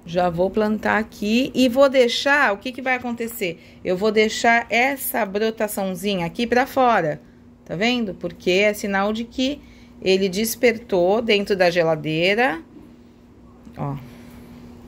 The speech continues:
E você vai fazer o quê? Não vai deixar, pelo amor de Deus, não deixe tomando sol. Ele tem que ficar assim, num lugar onde tenha uma leve claridade, tá? Ó, deixa eu tirar essa casquinha daqui, que senão não dá pra vocês verem.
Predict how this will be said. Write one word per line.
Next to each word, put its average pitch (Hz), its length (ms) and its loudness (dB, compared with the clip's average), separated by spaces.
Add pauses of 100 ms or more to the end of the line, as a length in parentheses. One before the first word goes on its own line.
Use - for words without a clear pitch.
(1120)
E 190 80 2
você 196 520 2
vai 233 160 0
fazer 233 320 -2
o - 20 -6
quê? 196 240 -2
Não 262 400 -2
vai 233 420 2
deixar, 226 800 0
pelo 240 200 0
amor 233 360 0
de 262 120 -10
Deus, 202 480 0 (280)
não 262 280 2
deixe 233 440 2
tomando 202 440 -2
sol. 165 580 2 (240)
Ele 196 240 2
tem 226 320 2
que - 80 -16
ficar 220 360 2
assim, 208 340 -2
num 202 180 -2
lugar 226 380 2 (100)
onde 214 320 -4
tenha 220 400 -4 (240)
uma 226 240 2
leve 370 800 2
claridade, 233 1160 0
tá? 180 240 -6
Ó, 170 60 -4
deixa 160 200 -6
eu - 20 -4
tirar 156 180 0
essa - 160 -2
casquinha 139 500 -6
daqui, - 280 -6
que - 80 -12
senão 85 300 -8
não 180 60 -4
dá 175 80 -2
pra 170 140 -6
vocês 175 240 -6
verem. 165 260 -6